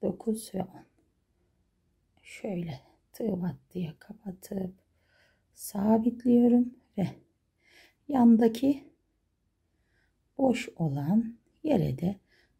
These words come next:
normal sık iğne yapın arkadaşlar. Dibine de böyle sökülmesin diye bakın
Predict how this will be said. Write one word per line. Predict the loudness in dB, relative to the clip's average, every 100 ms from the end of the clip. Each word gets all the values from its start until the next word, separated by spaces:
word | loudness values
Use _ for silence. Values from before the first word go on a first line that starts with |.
| _
normal | -6 -2 0 -2
sık | -4 -8 -10
iğne | -8 -8
yapın | -12 -10 -6
arkadaşlar. | -4 -6 -12 -14 -16 -18 -20 -20 _ _ _ _ _ _ _ _ _ _ _ _ _ _ _ _ 2
Dibine | 6 8 8
de | 4 2 -2 _ _
böyle | -2 -2
sökülmesin | -2 -4 -4 0 2 4 0 -2 0
diye | 0 0
bakın | -4 -8 -14